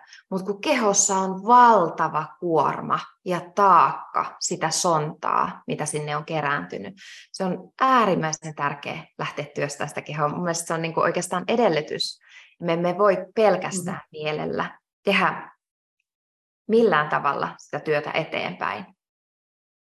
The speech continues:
Speaker 2: Joo, joo, samaa mieltä ehdottomasti, et ei, <clears throat> ei, ei, se ei riitä,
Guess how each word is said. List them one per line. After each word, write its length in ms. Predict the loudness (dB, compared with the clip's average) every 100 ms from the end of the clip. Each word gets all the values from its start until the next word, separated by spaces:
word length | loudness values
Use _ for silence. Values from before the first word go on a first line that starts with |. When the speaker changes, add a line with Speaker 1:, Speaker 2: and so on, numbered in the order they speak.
| _ _ _ -8
Speaker 2:
Joo, 380 | -4 -4 -4 -8
joo, 260 | -2 0 0
samaa 400 | 0 0 2 2
mieltä 320 | 0 -2 -2
ehdottomasti, 680 | -2 -2 -4 -4 -6 -6 -4
et 120 | -2
ei, 280 | 2 2 0 -6 -20 _ _
<clears throat> 300 | 4 4 2
ei, 340 | 4 4 4 2
ei, 120 | 0
se 120 | 2
ei 240 | 2 4
riitä, 560 | 2 -2 -6 -4 -6 -6